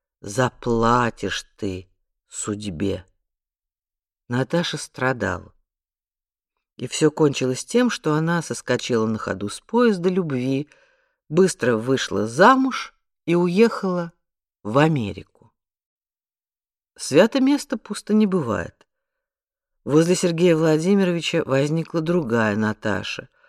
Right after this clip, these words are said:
А может, не Наташа? Неважно. Прошло много лет. Я шла в иностранный отдел Союза писателей.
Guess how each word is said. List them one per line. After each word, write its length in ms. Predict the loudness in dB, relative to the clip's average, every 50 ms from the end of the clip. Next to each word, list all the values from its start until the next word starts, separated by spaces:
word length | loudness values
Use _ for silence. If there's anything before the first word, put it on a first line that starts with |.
| _ _ _ _ _ _ _ _ _ _ _ _ _ _ -4
А 120 | -2 -2
может, 300 | 0 -2 -4 -4 -6 -10
не 80 | -10 -8
Наташа? 800 | -6 -6 -6 -6 _ -6 -8 -8 -6 -10 -8 -6 -4 -6 -6 -8 _ _ _ _ _ _ _ _ _ _ _ _ _ _ _ _ _ _ 0
Неважно. 540 | 4 4 4 4 4 0 0 -2 -10 -16 _ _ _ _ _ _ _ _ _ _ _ _ _ _ _ _ _ _ _ _ _ _ _ _ _ _ _ _ _ _ _ _ _ _ _ _ _ _ _ _ _ _ _ _ _ _ _ _ _ _ _ _ _ _ _ _ _ _ _ _ _ _ _ _ _ _ _ _ _ _ _ _ _ _ _ _ _ _
Прошло 320 | 0 2 2 2 2 2 2
много 340 | 2 4 4 4 4 2 0
лет. 360 | 0 0 -4 -8 _ _ _ _ _ _ _ _ _ _ _ _ _ _ _ _ _ _ -4
Я 220 | 2 4 4 4
шла 260 | 4 2 2 2 2
в 100 | 4 2
иностранный 800 | 2 2 2 0 -2 -4 -2 0 2 4 4 4 4 4 2 0 0
отдел 420 | -4 -4 -4 -2 0 2 2 2 2
Союза 480 | 0 -2 0 0 0 0 -2 -4 -4
писателей. 800 | -4 -4 -6 -6 -2 -2 -2 -2 -2 -4 -10 -16 -16 -16 -18